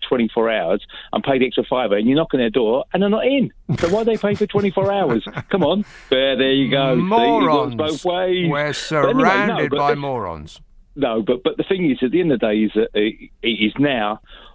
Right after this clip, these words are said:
Speaker 1: years, a whole years, I've been working long hours,
Speaker 2: Mm.
Speaker 1: unsociable hours,
Speaker 2: Mm.
Speaker 1: and it's not about the money, it's about quality of life, and they've never got it. And all of a sudden now, we're in the po-,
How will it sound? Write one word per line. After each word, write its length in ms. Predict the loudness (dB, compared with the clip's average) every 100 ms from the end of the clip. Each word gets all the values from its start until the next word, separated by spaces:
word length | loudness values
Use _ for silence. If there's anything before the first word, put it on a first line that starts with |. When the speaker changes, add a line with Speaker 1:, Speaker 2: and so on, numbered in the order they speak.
| -20 -20 -20 -20 -20 -6
Speaker 1:
years, 480 | -2 2 2 2 0 -4 -4
a 80 | -4
whole 340 | 0 0 2
years, 380 | 2 2 0 -2
I've 100 | -2
been 180 | 0 2
working 400 | 2 2 0 0
long 180 | 2 2
hours, 500 | 0 0 0 0 -2 -10
Speaker 2:
Mm. 220 | -14 -8 -4
Speaker 1:
unsociable 760 | -4 -2 -2 0 0 2 2
hours, 460 | 2 0 0 0 -2
Speaker 2:
Mm. 140 | -4
Speaker 1:
and 20 | -4
it's 120 | -2
not 120 | -2 0
about 220 | -2 0
the 80 | 0
money, 280 | 0 0 -2
it's 100 | -2
about 200 | -4 -2
quality 440 | -2 0 0 0
of 80 | 0
life, 260 | 0 0 -2 -4
and 120 | -2
they've 160 | -2 0
never 320 | 2 2 0
got 220 | 0 0
it. 140 | -2 -4 -16 -2
And 100 | 0
all 120 | 2
of 60 | 0
a 60 | 0
sudden 300 | -2 0 0
now, 320 | 2 0 -4 -8 -20 -20 -20 -20 -8
we're 120 | -2 2
in 80 |
the 80 | 0
po-, 180 | 0